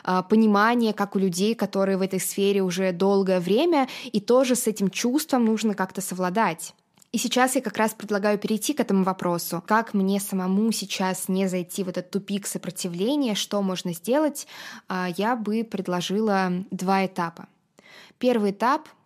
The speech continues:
постараться смотреть на широкий контекст. Когда вы планируете какие-то изменения, фантазируйте о том, а что, скорее всего, также изменится. Что придет нового в жизни, от чего придется отказаться?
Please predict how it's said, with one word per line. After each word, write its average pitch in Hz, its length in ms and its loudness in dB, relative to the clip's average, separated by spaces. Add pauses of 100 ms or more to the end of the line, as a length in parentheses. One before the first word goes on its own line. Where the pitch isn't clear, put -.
(120)
постараться 208 680 0
смотреть 185 560 -4
на 185 80 -2
широкий 180 460 -6
контекст. 170 580 -8
Когда 185 300 -2
вы 202 80 -2
планируете 196 680 0
какие-то 170 380 -8
изменения, 208 640 0 (320)
фантазируйте 220 800 0
о - 20 -6
том, 294 300 -2 (300)
а - 60 -6
что, 294 360 0
скорее 226 340 0
всего, 220 320 -2
также 202 800 0
изменится. 185 800 -2 (300)
Что - 240 0
придет 214 380 0
нового 208 480 4
в 185 60 0
жизни, 170 340 -4
от 165 80 -8
чего 190 220 -4
придется 190 400 -4
отказаться? 185 760 -2